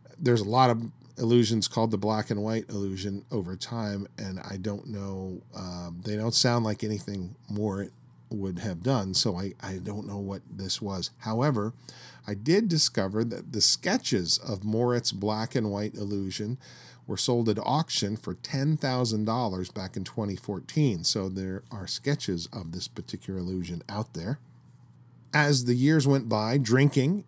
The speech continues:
and bad luck plagued Charles Moritz. He went back to his hypnosis act, with his wife performing a lightning calculation act. This is essentially, by the way, a mathematical act where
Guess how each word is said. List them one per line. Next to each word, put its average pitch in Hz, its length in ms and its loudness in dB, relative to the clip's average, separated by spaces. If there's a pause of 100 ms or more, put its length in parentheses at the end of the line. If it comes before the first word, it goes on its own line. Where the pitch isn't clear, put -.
and 95 240 -4
bad 101 260 -2
luck 107 400 2 (180)
plagued 95 640 2 (100)
Charles 85 480 -6
Moritz. 90 400 -6 (1080)
He 143 120 8
went 139 220 10
back 135 220 6
to 120 120 6
his 107 140 2
hypnosis 127 640 4
act, 120 420 -2
with - 160 -6
his 98 160 -4
wife 104 400 -4
performing 110 480 -2
a 98 180 -2
lightning 104 720 -2
calculation 110 800 -4
act. 101 400 -6 (560)
This 127 220 6
is 120 240 4
essentially, 117 560 0
by 104 160 -4
the 101 100 -2
way, 101 260 -4
a 101 120 -6
mathematical 107 960 -4
act 101 320 -6
where 98 400 -4